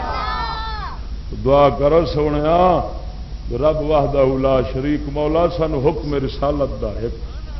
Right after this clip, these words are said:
ایو، ای-، اس دا ادب سکھا دے۔ اساں ہر شے تو ود اپنے نبی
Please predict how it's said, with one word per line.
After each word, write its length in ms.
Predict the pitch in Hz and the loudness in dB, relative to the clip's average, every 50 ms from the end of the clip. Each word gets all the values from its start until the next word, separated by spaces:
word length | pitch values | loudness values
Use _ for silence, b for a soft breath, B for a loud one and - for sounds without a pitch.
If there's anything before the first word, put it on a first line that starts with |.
| - - - - - - - - - - - - - | -8 -8 -8 -8 -8 -8 -8 -8 -8 -8 -8 -8 -6
ایو، 340 | 127 127 123 120 113 107 107 - - - - - | -4 -2 -2 -2 -2 -2 -4 -6 -6 -8 -8 -6
ای-، 160 | 131 135 127 131 | -4 -4 -4 -4
اس 320 | 143 143 143 - - 117 123 | -4 -4 -4 -4 -4 -2 0
دا 60 | 131 | 0
ادب 360 | 127 139 143 143 143 113 - - | 2 2 2 2 0 -2 -2 -6
سکھا 280 | 131 - - 110 95 87 90 | -6 -8 -6 -8 -8 -8 -8
دے۔ 60 | - - - - - - - - - - - - - - - - - - - - - - - - - - | -10 -10 -10 -10 -10 -10 -10 -10 -10 -10 -8 -8 -8 -10 -8 -8 -8 -8 -8 -10 -10 -10 -10 -8 -4 -2
اساں 260 | 139 139 - 131 123 110 | -2 -2 0 -2 0 4
ہر 160 | 156 190 202 185 - - - | 6 6 6 6 4 2 4
شے 220 | - 190 196 190 185 170 151 123 - - | 6 8 10 8 8 6 2 -2 -2 0
تو 100 | 160 139 113 - | 0 0 4 6
ود 280 | 175 262 262 180 - 220 - | 8 8 8 6 4 2 4
اپنے 400 | 165 175 175 - - 165 160 151 | 6 6 6 6 4 2 4 4
نبی 360 | 135 131 135 120 135 139 131 | 6 6 6 6 6 6 6